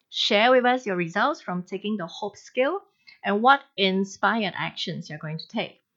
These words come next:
Go to Facebook, search for strengths and Joy podcast group. Together, we can support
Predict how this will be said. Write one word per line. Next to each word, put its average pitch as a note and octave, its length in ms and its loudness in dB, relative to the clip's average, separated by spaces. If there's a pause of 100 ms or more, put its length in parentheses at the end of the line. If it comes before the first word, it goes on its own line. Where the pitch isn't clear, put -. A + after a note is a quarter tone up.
(460)
Go G3 140 4
to G#3 160 -2
Facebook, A#3+ 500 -2 (140)
search - 460 -4
for A3 380 0 (260)
strengths - 600 0 (100)
and E3+ 320 0
Joy F#3 360 -2 (200)
podcast - 640 -4
group. - 300 -12 (840)
Together, G3 480 2
we A#3+ 200 2
can F#3 240 -2
support - 600 -2